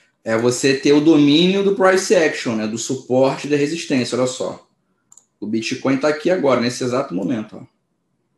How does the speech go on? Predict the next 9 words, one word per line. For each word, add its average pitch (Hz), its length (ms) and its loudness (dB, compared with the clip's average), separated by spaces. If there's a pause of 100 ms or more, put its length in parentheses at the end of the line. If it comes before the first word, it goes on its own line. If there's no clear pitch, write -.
(540)
Ele - 180 -14
tá 123 180 -6
aqui, 131 520 -6 (180)
namorando 127 840 2
o 185 40 -2
suporte. 120 600 -4
Ele 147 100 0
romper 185 400 2
aqui, 254 460 -4